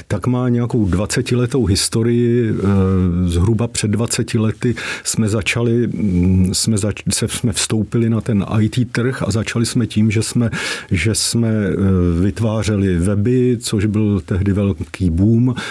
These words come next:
spravovali weby, věnovali jsme se, eh, internetovému marketingu a, a, a pracovali jsme pro firmy různého druhu, různé velikosti, pro podnikatele, velké firmy, státní správu. Eh,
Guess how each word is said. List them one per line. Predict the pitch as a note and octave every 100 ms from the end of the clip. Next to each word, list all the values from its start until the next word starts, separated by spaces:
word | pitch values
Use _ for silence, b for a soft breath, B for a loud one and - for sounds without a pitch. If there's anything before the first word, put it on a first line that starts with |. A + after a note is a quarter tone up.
| B
spravovali | - - G#2+ A#2+ B2+ B2 A#2+ A2+
weby, | A2+ A2 A#2+ A2
věnovali | G#2 G#2 G#2 G#2 G#2
jsme | - G2+
se, | - -
eh, | G2 F#2 E2 E2+ G2 F2 -
internetovému | G#2+ F#2 G2+ G2+ F2+ G#2+ G2+ G2 G2+ F2+ E2
marketingu | E2+ G2 - B2 A#2+ A#2+ B2 C3 B2 B B B B B - _
a, | G#2+ G#2 G2+ F#2+ G#2 -
a, | A2+ A2 - F#2+
a |
pracovali | - A#2+ - C3+ C3
jsme | - C3+
pro | B2+ B2+
firmy | - - A#2+ A#2+
různého | A2+ A#2 G#2+ B2+ A2 G#2
druhu, | F#2+ A#2 A#2
různé | A2 A2+ A2+ G#2+
velikosti, | G#2+ A#2 A#2 A2 - - A2
pro | G#2+ A2 G2+ G#2+ E2
podnikatele, | - G#2+ B2 A#2+ A2+ - A2 G#2+
velké | G2+ A#2 B2 A2+
firmy, | - G#2+ G#2 G#2+
státní | - G#2 G2+ A#2+ G#2
správu. | - - G2+ G2 G2 F#2
Eh, | - - - -